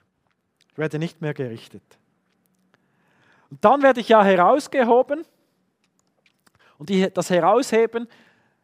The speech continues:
zeigt so das neue Leben. Römer sechs steht, so sind wir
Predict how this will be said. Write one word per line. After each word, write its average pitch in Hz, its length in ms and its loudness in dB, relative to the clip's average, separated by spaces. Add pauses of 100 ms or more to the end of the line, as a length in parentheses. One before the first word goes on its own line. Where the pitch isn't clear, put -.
(1500)
zeigt 214 400 0
so 202 380 0 (120)
das 170 280 -2
neue 185 420 0
Leben. 143 640 -4 (580)
Römer 175 260 -4
sechs - 460 -6 (400)
steht, 202 500 -4 (680)
so 190 140 -6
sind 185 240 -8
wir 180 260 -2